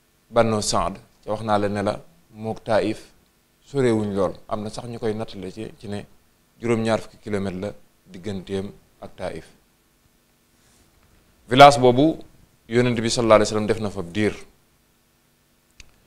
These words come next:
Bi nga xamee ne fa la yonent bi nekk nag lu tolloog ci ñeenteelu atam ak wala juróomeelu at, ci la toogoon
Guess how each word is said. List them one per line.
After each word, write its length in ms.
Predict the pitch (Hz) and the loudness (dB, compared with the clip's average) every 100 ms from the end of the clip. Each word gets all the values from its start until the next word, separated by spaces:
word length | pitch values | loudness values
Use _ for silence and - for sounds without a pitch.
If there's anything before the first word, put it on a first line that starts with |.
| _ _ _ _ | _ _ _ _
Bi 140 | - 151 | -2 6
nga 120 | 165 | 8
xamee 340 | 160 175 165 151 | 8 6 4 4
ne 340 | 135 123 - - _ | 4 2 -2 -10 _
fa 140 | - 143 | -6 0
la 80 | 135 | 2
yonent 240 | 131 131 131 | 2 2 0
bi 120 | 117 | -2
nekk 220 | 120 127 | -2 -4
nag 180 | 120 110 | -6 -8
lu 120 | 117 113 | -10 -8
tolloog 400 | 127 117 117 117 | -4 -2 -2 -4
ci 120 | 113 | -14
ñeenteelu 520 | 120 127 131 131 117 - | -10 -8 -6 -4 -4 -6
atam 280 | - 110 110 | -8 -8 -10
ak 80 | - - - | -14 -20 -12
wala 180 | 113 110 | -10 -10
juróomeelu 480 | 104 131 127 120 110 - | -8 -4 -4 -4 -6 -6
at, 180 | - - - - - _ _ _ _ _ _ _ _ _ _ _ _ _ _ _ _ _ _ _ | -8 -12 -16 -16 -20 _ _ _ _ _ _ _ _ _ _ _ _ _ _ _ _ _ _ _
ci 120 | - 117 | -8 2
la 360 | 113 113 104 - - | 4 4 2 -4 -20
toogoon 540 | - 131 120 107 113 | -2 2 2 4 2